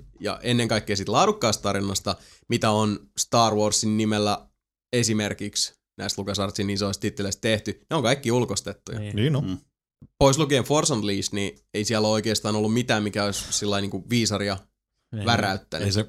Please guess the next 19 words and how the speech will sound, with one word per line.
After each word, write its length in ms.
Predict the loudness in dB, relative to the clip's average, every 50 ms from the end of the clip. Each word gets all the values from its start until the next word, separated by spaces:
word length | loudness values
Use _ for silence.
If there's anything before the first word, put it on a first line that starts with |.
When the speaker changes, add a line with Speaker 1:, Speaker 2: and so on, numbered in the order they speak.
| -6 -6
Speaker 2:
Force 300 | 0 2 2 4 2 0
Unleashedkaan 540 | 0 0 2 0 0 0 -2 -4 -6 -2 -2
hirveästi 500 | -2 -2 -2 -4 -6 -6 -6 -8 -6 -6
viisareita 420 | -6 -6 -6 -6 -6 -6 -2 0
Speaker 4:
Ei 80 | 0 2
se 80 | 2
ihan 40 | 4
Speaker 2:
väräyttänyt, 260 | 4 4 6 4 4
Speaker 4:
hirveästi 260 | 4 2 0 0 0 -2
Speaker 2:
ja 80 | -2
Speaker 4:
väräyttänyt. 220 | 0 0 0 0 2 2
Speaker 2:
kakkonen, 180 | 4 4 4
Speaker 1:
Ei 60 | 4 2
niin, 120 | 2 2
Speaker 2:
kakkonen 360 | 0 0 0 0 0 0 2
Speaker 1:
ei. 60 | 2
Speaker 2:
vielä 200 | 2 2 0 0
vähemmän. 600 | 0 -2 -2 -2 -4 -8 -8 -10 -10 -8 -4 -2
Speaker 1:
Joo. 280 | -2 -2 -2 -2 -6 -8